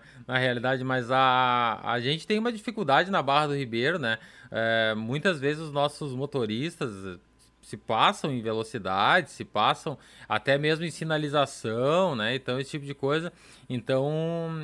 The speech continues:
é, é, é às vezes uma consciência também pessoal, né, uma consciência do, do motorista, uma consciência daquele que tá, tá dirigindo, de saber que a gente tá, é, numa cidade pequena, numa, em avenidas que,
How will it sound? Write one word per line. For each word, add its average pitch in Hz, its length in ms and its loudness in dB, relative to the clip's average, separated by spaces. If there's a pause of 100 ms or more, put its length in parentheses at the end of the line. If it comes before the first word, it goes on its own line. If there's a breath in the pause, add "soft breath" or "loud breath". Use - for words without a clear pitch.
(180)
é, 120 720 -2
é, - 60 -2
é - 20 0
às 127 200 0
vezes 151 200 0
uma 180 240 2
consciência 180 680 -4
também 175 340 -2 (1040)
pessoal, 175 640 4
né, 143 280 2 (400 soft breath)
uma 107 140 -4
consciência 147 920 0
do, 135 180 -2
do 131 160 -2
motorista, 165 720 -2
uma 117 140 -4
consciência 127 440 -8
daquele 147 440 -4
que 156 100 -8
tá, 151 300 2 (440 soft breath)
tá 139 140 2
dirigindo, 151 640 -4
de 190 80 -10
saber 262 440 -2
que 277 100 -4
a 185 40 0
gente 127 280 -4
tá, 135 460 4 (340 soft breath)
é, 117 240 -2
numa 131 240 0
cidade 123 400 -2
pequena, 185 800 0
numa, 120 640 2
em 123 160 -4
avenidas 135 640 0
que, 131 400 -4